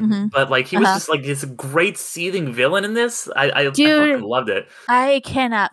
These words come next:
Speaker 1: freaking, I, that's one of the, for the multiple t-, things to hope for Moon Knight season two. One of the things I, that also is I hope for,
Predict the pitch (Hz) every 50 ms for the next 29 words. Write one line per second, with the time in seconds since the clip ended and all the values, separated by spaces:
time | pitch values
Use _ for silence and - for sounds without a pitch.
0 | _ - - 226 220 208 - 220 214 202 - - 202 208 208 196 190 _ _ 240
1 | 226 220 220 220 - - - - - _ _ 247 254 262 262 269 269 254 240 220
2 | - _ _ 208 202 _ _ _ _ _ _ - - 269 254 254 247 247 247 285
3 | 311 302 - - 277 226 - - - - _ - 240 240 214 196 202 190 - -
4 | - 226 196 185 - 202 202 190 - - - _ 202 196 196 185 185 185 190 -
5 | - _ _ - _ - 196 202 196 202 202 202 196 196 190 - - - - 214
6 | 185 175 185 175 - - 202 180 160 143 - - - _ _ _ _ _ _ -
7 | 208 220 240 254 226 240 233 - 254 240 226 220 196 208 196 190 190 170 - _
8 | _ _ - - - 190 196 180 196 185 175 - - _ _ - - - _ 196
9 | 208 240 247 233 - - 233 202 190 185 180 180 185 190 - - 196 185 175 180
10 | 175 - 202 196 185 _ - 185 175 165 - -